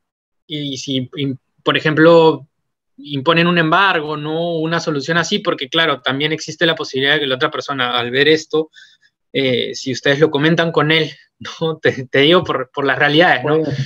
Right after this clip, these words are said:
Speaker 1: Si lo
Speaker 2: puede
Speaker 1: comentan,
Speaker 2: embargar,
Speaker 1: hacen una amenaza,
Speaker 2: puede
Speaker 1: lo
Speaker 2: hipotecarla.
Speaker 1: vende,
Speaker 2: Ah,
Speaker 1: o lo
Speaker 2: así
Speaker 1: vende,
Speaker 2: es.
Speaker 1: ¿no? Entonces,
Speaker 2: Sí.
Speaker 1: ahí tú vas a tratar de ir contra él como un, con un tema de, de, de patrimonio, pero ya ir por la propiedad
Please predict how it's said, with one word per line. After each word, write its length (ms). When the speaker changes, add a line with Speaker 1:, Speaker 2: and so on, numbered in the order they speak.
Speaker 1:
Si 140
lo 80
Speaker 2:
puede 120
Speaker 1:
comentan, 280
Speaker 2:
embargar, 260
Speaker 1:
hacen 200
una 100
amenaza, 500
Speaker 2:
puede 140
Speaker 1:
lo 60
Speaker 2:
hipotecarla. 400
Speaker 1:
vende, 360
Speaker 2:
Ah, 160
Speaker 1:
o 60
lo 120
Speaker 2:
así 120
Speaker 1:
vende, 200
Speaker 2:
es. 40
Speaker 1:
¿no? 480
Entonces, 560
Speaker 2:
Sí. 60
Speaker 1:
ahí 420
tú 160
vas 240
a 40
tratar 380
de 140
ir 240
contra 500
él 200
como 200
un, 360
con 240
un 80
tema 380
de, 180
de, 260
de 180
patrimonio, 640
pero 140
ya 560
ir 200
por 160
la 140
propiedad 640